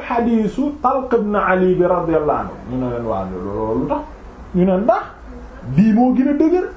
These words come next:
te moo ëpp saxaaba yu ko solo. Ndax wax nañ la ne Seydina Abu Hurayra, yaa Ummu Habiba, Arwa bint Unays,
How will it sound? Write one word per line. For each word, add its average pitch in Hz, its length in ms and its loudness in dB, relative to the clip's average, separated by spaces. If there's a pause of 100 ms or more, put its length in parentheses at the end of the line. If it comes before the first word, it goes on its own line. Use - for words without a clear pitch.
(320)
te 220 80 4
moo 220 560 4
ëpp 294 380 0
saxaaba 233 640 0
yu 202 100 2
ko 185 300 0
solo. 196 500 -2 (500)
Ndax 165 180 2
wax 208 200 0
nañ 185 180 2
la 175 100 4
ne 185 100 2
Seydina 175 400 4
Abu 147 240 2
Hurayra, 113 380 0 (1300)
yaa 139 200 2
Ummu 156 200 0
Habiba, 120 480 -2 (1080)
Arwa 156 380 2
bint 156 280 0
Unays, 160 640 -2